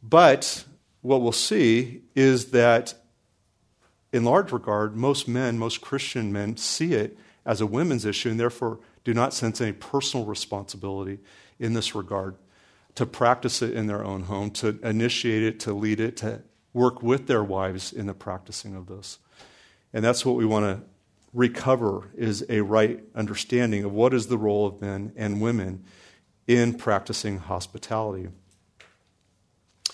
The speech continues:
Um, just say it this way.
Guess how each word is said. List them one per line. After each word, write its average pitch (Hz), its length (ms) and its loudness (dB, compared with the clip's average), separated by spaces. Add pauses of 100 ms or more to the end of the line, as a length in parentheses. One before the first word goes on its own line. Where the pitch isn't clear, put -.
(300)
Um, 123 400 2 (4000)
just - 280 2
say 143 120 4
it 110 120 -2
this - 220 -2
way. 143 160 0